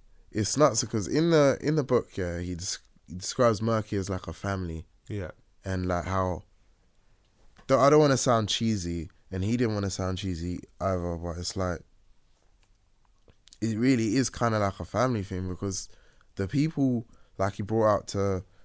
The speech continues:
Speaker 1: Murky Fest, the people that came to, like, uh, Murky Airways, the ones that went to all of his first shows, like, everything that he's put on,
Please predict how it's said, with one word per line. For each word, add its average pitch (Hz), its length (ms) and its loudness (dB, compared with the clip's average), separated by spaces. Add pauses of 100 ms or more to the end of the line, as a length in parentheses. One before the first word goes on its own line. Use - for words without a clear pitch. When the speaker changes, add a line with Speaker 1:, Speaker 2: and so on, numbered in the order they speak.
(120)
Speaker 1:
Murky 101 280 0
Fest, 98 340 -2
the 90 60 -8
people 104 360 -4
that - 200 -6
came 101 300 -2
to, - 100 -8
like, 92 380 -4 (840)
uh, 90 460 0 (1080)
Murky 98 420 -2
Airways, 101 760 2 (120)
the 95 120 -4
ones 92 460 -2
that 85 280 -2
went 101 280 -6
to 90 480 -4 (320)
all 117 220 2
of 107 100 0
his 101 180 -2
first 98 320 -2
shows, 95 580 -4 (1400)
like, 101 200 0
everything 120 480 0
that 101 120 0
he's 95 200 -4
put 98 220 -6
on, 95 320 -2